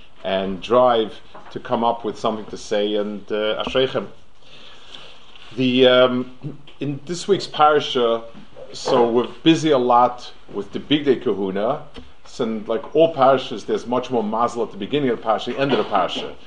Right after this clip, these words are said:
So the beginning of the parasha, people get involved in with the Big Day Kahuna. The end of the parasha somehow gets kind of swept in under the rug, so to speak. I, I wanna, um,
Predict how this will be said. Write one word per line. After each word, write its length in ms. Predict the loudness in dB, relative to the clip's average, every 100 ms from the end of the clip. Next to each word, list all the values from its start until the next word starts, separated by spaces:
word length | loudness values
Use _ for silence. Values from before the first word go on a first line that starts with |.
| -18 -14
So 100 | -10
the 20 |
beginning 260 | 0 2 2
of 80 | 2
the 40 |
parasha, 300 | 2 0 -2
people 180 | -8 -4
get 140 | -2 -2
involved 440 | 2 4 4 2
in 60 | -6
with 100 | -6
the 60 |
Big 220 | -8 -10
Day 80 | -10
Kahuna. 560 | -6 0 2 4 2 0 -16 -4
The 80 | 2
end 120 | 4
of 140 | 4 2
the 40 |
parasha 340 | 4 4 0
somehow 760 | -6 -2 -2 0 2 4 4 2 -2 -14 -16 -12 -10
gets 500 | 0 -2 -2 -12 -14 -16 -6
kind 180 | -2 -2
of 80 |
swept 440 | -4 -2 -2 0 0
in 280 | 0 0 -2
under 260 | -2 0
the 80 | 2
rug, 220 | 4 4
so 140 | 2 -6
to 80 | -6
speak. 420 | -8 -12 -12 -14 -16 -16 -16 -16 -14 -6
I, 60 |
I 100 | 0
wanna, 480 | 2 2 4 4 2 -2 -10 -8 -8 -10 -4
um, 440 | -2 0 0 -2